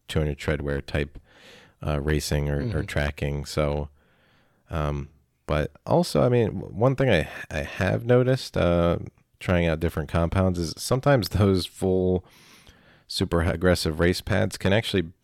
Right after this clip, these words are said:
Speaker 1: offer a little more longevity because they have that more temperature resistance, but maybe they,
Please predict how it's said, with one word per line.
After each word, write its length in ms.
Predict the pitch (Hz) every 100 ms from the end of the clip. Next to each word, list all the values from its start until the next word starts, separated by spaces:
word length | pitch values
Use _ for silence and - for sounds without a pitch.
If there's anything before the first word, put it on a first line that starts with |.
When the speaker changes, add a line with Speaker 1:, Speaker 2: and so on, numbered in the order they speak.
| - -
Speaker 1:
offer 320 | 80 82 -
a 60 | 80
little 240 | 80 85
more 400 | 82 82 82 80 -
longevity 800 | 82 82 80 73 78 80 87 87
because 480 | 80 78 - 85 85
they 100 | 90
have 200 | 87 90
that 240 | 90 82 -
more 340 | 90 87 87
temperature 500 | - 90 85 - 92
resistance, 520 | 87 90 - 98 92
but 240 | - 76 - - - - - - - _ _ -
maybe 480 | 87 87 85 85
they, 520 | 78 82 78 78 78